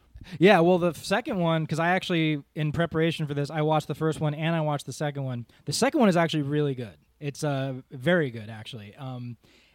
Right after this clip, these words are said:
surprisingly, I was like, "Wow, this is actually a really good sequel." And it came out, like,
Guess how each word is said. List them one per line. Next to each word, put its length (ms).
surprisingly, 720
I 100
was 180
like, 160
"Wow, 280
this 140
is 120
actually 300
a 60
really 380
good 300
sequel." 500
And 500
it 140
came 280
out, 320
like, 440